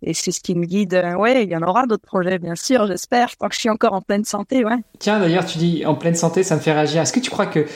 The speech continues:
Speaker 2: ce genre de défi, ça permet de garder la forme, de garder la santé. Souvent, on entend dire, « Ouais, le sport, trop de sport, ça nuit à la santé. » Bon,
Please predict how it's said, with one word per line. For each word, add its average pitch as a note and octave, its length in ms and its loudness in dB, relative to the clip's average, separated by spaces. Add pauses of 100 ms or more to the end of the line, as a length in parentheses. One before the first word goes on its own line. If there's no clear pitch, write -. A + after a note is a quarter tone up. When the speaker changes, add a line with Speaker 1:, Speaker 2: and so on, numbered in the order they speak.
(200)
Speaker 2:
ce - 200 -2
genre F3 300 0
de E3 80 2
défi, F3+ 500 0 (260)
ça - 220 -2
permet E3 400 0
de E3+ 80 0
garder D3 320 2
la - 100 2
forme, D#3 360 0
de D3 100 2
garder D3 340 2
la D3 80 2
santé. D3 380 0 (220)
Souvent, F3+ 540 0
on D#3 140 0
entend D#3 240 -2
dire, « D3+ 320 0
Ouais, D3 240 0
le C#3 120 0
sport, C#3+ 420 -2
trop D3 160 0
de C#3+ 120 0
sport, C#3+ 400 -2
ça C3+ 160 0
nuit C#3+ 120 2
à C#3 40 2
la C#3 100 2
santé. » D3 520 2
Bon, - 160 -6